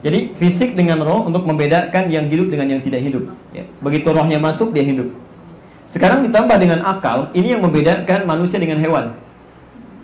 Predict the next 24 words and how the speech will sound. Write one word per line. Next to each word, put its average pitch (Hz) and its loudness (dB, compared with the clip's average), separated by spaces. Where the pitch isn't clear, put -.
Ya, - -10
manusia 160 2
berakal, 165 0
hewan 185 0
tidak. 175 -2
Ya, - -14
manusia 160 4
berakal, 147 0
hewan 208 2
tidak. 127 0
Ya. - -18
Bukan 175 2
otak, 208 0
Bu, 151 2
ya. 226 0
Karena 190 0
hewan 180 6
pun 220 0
punya 180 0
otak. 185 -4
Sapi 175 0
punya 147 0
otak, 139 -2
ya. 196 0